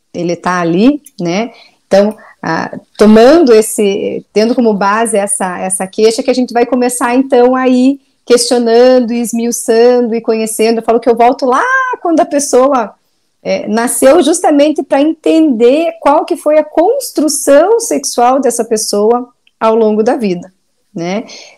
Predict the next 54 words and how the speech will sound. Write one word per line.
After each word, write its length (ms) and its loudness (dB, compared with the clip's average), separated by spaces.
É, 220 -2
as 140 0
vivências, 580 4
as 80 0
experiências 400 0
pela 160 2
quais 260 2
já, 80 2
ela 200 2
já 100 -2
passou, 420 0
pra 120 0
que 80 0
a 40 2
gente 220 -2
possa, 280 -2
então, 380 -2
tá 160 -4
definindo. 440 0
Então, 200 0
quando 180 4
a 40 4
gente 180 2
fala 180 4
em 140 4
disfunções 540 -2
sexuais, 680 -2
é, 380 -4
é, 140 0
esse 180 2
primeiro 400 4
encontro, 400 2
esse 140 -8
primeiro 300 -2
momento 380 -6
vai 100 -2
ser 140 -4
muito 280 0
parecido. 640 -4
Quando 200 2
a 60 6
gente 220 2
define, 460 4
então, 260 0
que 100 -4
o 40 0
paciente 480 -2
se 160 -6
encaixa 680 0
dentro 340 0
de 80 -4
uma 160 -2
queixa 420 -2
de, 400 2